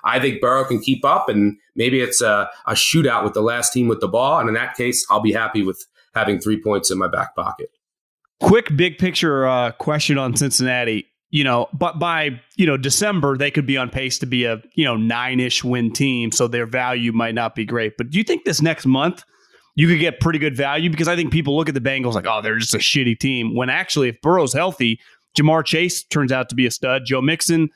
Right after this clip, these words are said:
Speaker 2: like you said, their defense watching them on that Thursday night game. I know it was the Jags, but it's like, "Oh, they're pretty physical. They tackled
Speaker 1: Yeah.
Speaker 2: well." Uh, could that be a team that's undervalued, at least for the next month, getting some points in some games, maybe a couple, ec-, maybe, like,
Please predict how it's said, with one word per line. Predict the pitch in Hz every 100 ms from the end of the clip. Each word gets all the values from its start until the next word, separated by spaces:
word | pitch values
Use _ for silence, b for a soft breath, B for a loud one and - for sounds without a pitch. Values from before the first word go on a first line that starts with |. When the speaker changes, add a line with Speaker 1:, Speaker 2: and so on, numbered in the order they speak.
| b b -
Speaker 2:
like | 143 135
you | 160
said, | 151
their | 123 123
defense | 147 202 170 127
watching | 143 151 151 147
them | 147 135
on | 127
that | 120
Thursday | 160 214 202
night | 131 117
game. | 120 131
I | 160
know | 180
it |
was | 143 113
the | 117
Jags, | 143 202 185 131
but |
it's | 131
like, | 131 127
"Oh, | -
they're | 214
pretty | 247 381 415
physical. | - 151 240 233 - - _ -
They |
tackled | 135 120 135 185
Speaker 1:
Yeah. | 117
Speaker 2:
well." | 196 196 202 b b b b
Uh, | 147 147 143 143 _
could | - 147
that | 208 262
be | 240 208
a |
team | - 170 175 170
that's | 139 - - -
undervalued, | 156 165 151 139 131 156 190 190
at |
least | 151 160 -
for |
the | 151
next | 151 -
month, | 135 151 -
getting | 160 147
some | 139
points | 120 143 160 151
in |
some | 131 135
games, | 131 143 147 131
maybe | 127 143 135 123
a |
couple, | - 151 135
ec-, | 139 -
maybe, | 147 143
like, | 127 110